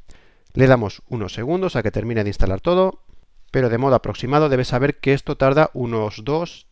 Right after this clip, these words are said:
tres minutos en instalarse, en un P C normal, ¿de acuerdo?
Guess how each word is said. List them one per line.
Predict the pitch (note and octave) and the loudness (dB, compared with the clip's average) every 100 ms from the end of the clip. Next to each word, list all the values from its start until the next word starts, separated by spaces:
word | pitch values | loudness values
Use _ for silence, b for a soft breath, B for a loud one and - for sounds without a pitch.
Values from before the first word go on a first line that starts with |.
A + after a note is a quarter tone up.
| - | -4
tres | B2 B2 | 0 0
minutos | A#2+ A2 A#2+ C3+ - | 0 -6 -4 -6 -6
en | B2+ G#2 | -6 -6
instalarse, | F#2 F#2 F#2 - - b b - | -2 0 0 -2 -4 b b -12
en | G#2+ | -8
un | A2+ | -8
P | A2+ | -8
C | - G#2+ | -6 -6
normal, | F#2 F2 E2+ | -6 -10 -14
¿de | |
acuerdo? | - B2 C#3 | -10 -8 -6